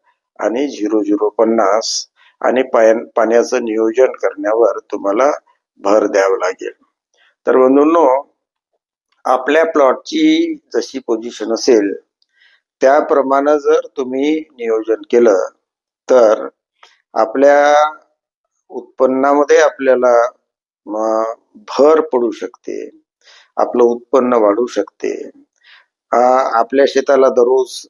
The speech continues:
भेट देत चला आणि, आ, पाहिजे ते योग्य नियोजन करा. बंधूंनो, आमची माहिती जर आपल्याला आवडली तर आमच्या चॅनलला सबस्क्राईब करा, त्यावर कमेंट करा आणि, आ, आम-,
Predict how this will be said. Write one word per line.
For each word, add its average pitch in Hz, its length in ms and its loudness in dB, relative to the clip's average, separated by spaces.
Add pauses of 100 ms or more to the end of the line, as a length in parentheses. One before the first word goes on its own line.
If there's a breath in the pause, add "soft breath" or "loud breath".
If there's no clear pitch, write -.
भेट 147 640 0
देत 135 160 4 (120)
चला 127 420 0 (200)
आणि, 135 420 -8 (100)
आ, 110 140 -4 (260)
पाहिजे 120 580 4
ते 123 160 -4
योग्य 110 520 0
नियोजन 101 480 -6
करा. - 460 -4 (160)
बंधूंनो, 120 320 0
आमची 117 380 -2
माहिती 110 520 -4
जर 110 160 2
आपल्याला 104 420 0
आवडली 110 600 -2 (560 soft breath)
तर 117 300 2
आमच्या 104 400 0
चॅनलला 101 720 -4
सबस्क्राईब - 520 -2 (120)
करा, 120 220 2
त्यावर 107 360 -2
कमेंट 117 500 -4
करा 95 280 0 (840 soft breath)
आणि, 107 420 0 (400)
आ, 110 60 0 (880)
आम-, 120 260 -2